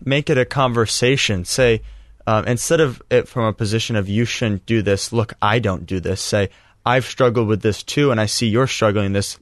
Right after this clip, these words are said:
Let us together fix this." And I think that's an extremely powerful tool, and that would be the most sig-, significant way. No one, especially people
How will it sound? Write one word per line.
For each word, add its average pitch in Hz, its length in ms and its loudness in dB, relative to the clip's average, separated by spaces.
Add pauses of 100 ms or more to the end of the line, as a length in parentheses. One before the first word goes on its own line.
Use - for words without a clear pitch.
Let 117 280 2
us 113 220 0
together 95 600 0 (240)
fix - 340 -4
this." - 400 -6 (400)
And 117 120 0
I 127 100 2
think 107 240 -4
that's 113 280 0
an 101 100 -2
extremely 95 420 -2
powerful 98 440 0
tool, 95 460 -2 (180)
and 107 140 -2
that 123 100 4
would 120 100 2
be 107 80 2
the 104 100 0
most 101 200 0
sig-, - 160 -8 (180)
significant 104 500 -2
way. 95 100 2
No 120 300 2
one, 117 240 2
especially 113 400 -2
people 95 380 -2